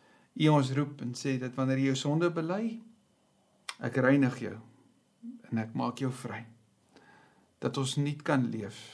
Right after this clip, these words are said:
dat ons nuut gemaak is om nuut te leef. Lei ons, Here, as gelowiges, om die valse beeld wat daar bestaan, die valse beeld van Christene wat voorgee,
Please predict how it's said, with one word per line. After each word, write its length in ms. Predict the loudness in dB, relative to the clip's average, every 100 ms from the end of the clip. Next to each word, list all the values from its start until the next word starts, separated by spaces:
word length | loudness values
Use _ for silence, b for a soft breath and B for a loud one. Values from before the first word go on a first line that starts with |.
| -16
dat 120 | -8 -2
ons 120 | 2
nuut 220 | 2 0
gemaak 560 | -4 -2 -2 -4 -6 -6
is 100 | -4
om 120 | -4
nuut 160 | -4 -6
te 100 | -6
leef. 400 | -6 -8 -12 -20 b b b b b b b _ _ _ -2
Lei 220 | 4 4
ons, 240 | 4 0 -4
Here, 240 | -8 -6 -6
as 160 | -4
gelowiges, 800 | -4 0 0 -2 -4 -10 -10 -14 -18 B B B B B 4
om 140 | 6
die 120 | 4 2
valse 500 | 2 2 0 -6 -4
beeld 320 | -2 -4 -2
wat 160 | -4 0
daar 180 | -2 -2
bestaan, 540 | -4 -8 -8 -8 -10 -14 _ _ _ B B B -8
die 120 | -2
valse 380 | 4 6 4 -2 -2
beeld 240 | -2 -2
van 120 | -4 -4
Christene 440 | -4 -4 -2 -2
wat 160 | -2 -6
voorgee, 540 | -6 -6 -6 -8 -12